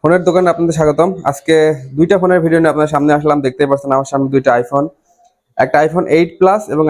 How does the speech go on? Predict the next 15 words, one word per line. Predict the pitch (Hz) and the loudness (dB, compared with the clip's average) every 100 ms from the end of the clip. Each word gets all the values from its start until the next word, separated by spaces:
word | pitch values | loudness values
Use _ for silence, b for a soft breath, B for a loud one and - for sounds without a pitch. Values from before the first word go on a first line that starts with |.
| 143 | 0
এক-, | 139 _ - | -4 _ -4
একটা | 139 139 139 | 0 0 0
iPhone | 151 - 147 | -2 0 0
X, | 135 - - 104 | 0 -12 -14 -4
দুইটাই | 123 139 156 160 | -2 2 2 0
খুবই | 151 143 | -2 0
ডিমান্ডি | 135 151 151 143 | 2 2 0 -2
ফোন। | 147 135 | -2 0
অনেকে | 127 143 143 131 | 0 2 2 2
আমার | 131 | -2
কাছে | 139 139 139 | -4 -8 -4
ফোন | 143 143 | -2 2
করে | 143 139 | 2 4
এই | 135 | 2
ফোনগুলো | 135 127 131 | 0 -2 0